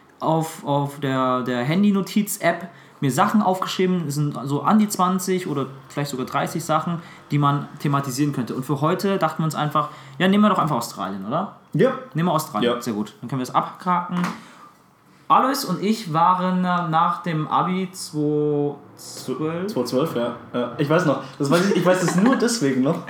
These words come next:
Speaker 2: weil, ähm, zweitausendzwölf sollte ja angeblich der Maya-Kalender enden
Speaker 1: Mhm.
Speaker 2: und die Welt untergehen. Und nur deswegen weiß ich das, weil ich war da in Australien zu der Zeit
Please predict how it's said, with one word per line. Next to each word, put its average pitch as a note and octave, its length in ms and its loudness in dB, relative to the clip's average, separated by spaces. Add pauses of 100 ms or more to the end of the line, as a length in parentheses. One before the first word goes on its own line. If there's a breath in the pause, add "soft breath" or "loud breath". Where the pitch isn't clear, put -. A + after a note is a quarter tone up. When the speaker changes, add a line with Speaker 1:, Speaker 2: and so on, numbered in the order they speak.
(300 loud breath)
Speaker 2:
weil, C#3 720 2
ähm, C3 460 0
zweitausendzwölf D#3+ 380 2
sollte D3 220 2
ja B2 100 4
angeblich C#3+ 420 0
der B2+ 100 0
Maya-Kalender D#3+ 680 4
enden D#3+ 560 0
Speaker 1:
Mhm. E3 120 2
Speaker 2:
und C#3 80 2
die C3 120 0
Welt D#3 200 2
untergehen. F3+ 460 0 (420 loud breath)
Und C#3+ 200 0
nur G3+ 180 6
deswegen F3+ 340 2
weiß D3+ 140 2
ich C3 60 -2
das, B2 160 -2
weil B2 80 4
ich B2 100 -2
war C3+ 140 6
da C#3+ 80 4
in D3+ 120 0
Australien C3 480 0
zu A#2 120 -4
der A2+ 120 -2
Zeit C#3 300 -4